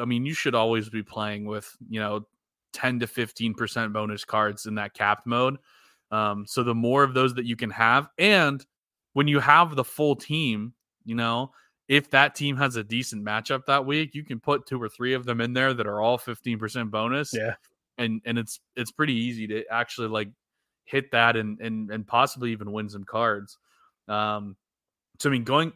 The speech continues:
Speaker 1: going
Speaker 2: Hmm.
Speaker 1: back to the, going back to the N Y C stack that I referenced, I pulled it up. I have a Talles Magno number one, uh, which is seventy, you know,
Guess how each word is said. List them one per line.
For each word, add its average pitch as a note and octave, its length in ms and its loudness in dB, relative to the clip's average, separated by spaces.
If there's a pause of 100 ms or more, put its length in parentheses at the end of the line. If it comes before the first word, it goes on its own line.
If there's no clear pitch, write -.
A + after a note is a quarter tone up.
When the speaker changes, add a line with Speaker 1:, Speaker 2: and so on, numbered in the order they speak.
(100)
Speaker 1:
going F3+ 240 8
Speaker 2:
Hmm. - 20 -2
Speaker 1:
back D#3 240 6 (180)
to - 140 -2
the, A2+ 380 -2 (140)
going C3+ 220 0
back C#3 220 4
to C3 120 0
the A2 520 0
N B2+ 160 -2
Y A2 140 0
C D3 220 -8
stack A2 360 0
that G#2 100 -4
I G2+ 60 0
referenced, G#2+ 520 0
I G#2 60 -4
pulled C#3 240 -8
it A2 80 0
up. A2 320 2 (720)
I A#2+ 60 2
have B2+ 80 6
a C3 60 4
Talles D3+ 500 4
Magno B2 720 0 (400)
number C3 460 2
one, A2+ 560 -2 (160)
uh, A2+ 240 0
which A2+ 240 -4
is - 280 -6 (120)
seventy, B2 1000 -2 (140)
you A2+ 100 -4
know, G#2 260 -4